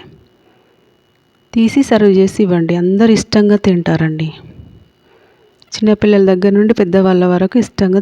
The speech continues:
తింటారు. చూడండి, చూడ్డానికి ఎంత బాగుందో,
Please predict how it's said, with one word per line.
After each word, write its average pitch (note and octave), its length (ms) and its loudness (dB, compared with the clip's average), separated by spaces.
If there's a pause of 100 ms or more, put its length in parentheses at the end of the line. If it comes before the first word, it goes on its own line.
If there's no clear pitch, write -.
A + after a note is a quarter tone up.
తింటారు. E3+ 400 -4 (1700)
చూడండి, G#3+ 340 2
చూడ్డానికి G3+ 480 0
ఎంత F#3+ 140 -2 (100)
బాగుందో, G3+ 300 2